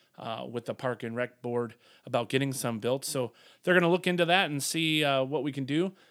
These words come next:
There is absolutely no money in the budget, of course, but we might start some fundraising to try to get those, because let me tell ya,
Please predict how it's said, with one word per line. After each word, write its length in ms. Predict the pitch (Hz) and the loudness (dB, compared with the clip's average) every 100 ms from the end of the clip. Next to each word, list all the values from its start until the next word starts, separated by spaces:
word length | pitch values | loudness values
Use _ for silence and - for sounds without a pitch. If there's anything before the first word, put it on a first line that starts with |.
| _ - | _ -2
There 120 | 160 | 2
is 220 | 165 170 | 2 2
absolutely 440 | 170 190 190 202 165 | 2 2 0 0 2
no 180 | 196 240 | 4 4
money 260 | 240 262 | 4 2
in 100 | 220 | 2
the 80 | 185 | 4
budget, 360 | 160 156 175 - | 4 4 2 -4
of 120 | 160 | -4
course, 600 | 143 135 175 - - - _ _ _ _ _ _ _ _ _ _ _ _ _ _ _ | 0 2 0 -4 -10 -14 _ _ _ _ _ _ _ _ _ _ _ _ _ _ _
but 380 | 208 160 - - _ _ _ _ _ _ _ _ _ _ _ _ _ - | 2 2 -4 -20 _ _ _ _ _ _ _ _ _ _ _ _ _ -4
we 100 | 160 | 0
might 240 | 170 156 | 0 0
start 260 | - 165 147 | -2 -2 -2
some 140 | 139 | -6
fundraising 720 | 143 156 147 131 120 123 113 | -2 0 2 0 -2 -6 -8
to 100 | 123 | -10
try 160 | - 127 | -8 -6
to 100 | 117 | -6
get 220 | 127 127 | -8 -8
those, 220 | 113 110 | -10 -10
because 320 | - 120 107 | -12 -12 -10
let 100 | 131 | -8
me 100 | 131 | -8
tell 180 | 107 120 | -6 -6
ya, 220 | 110 110 | -6 -8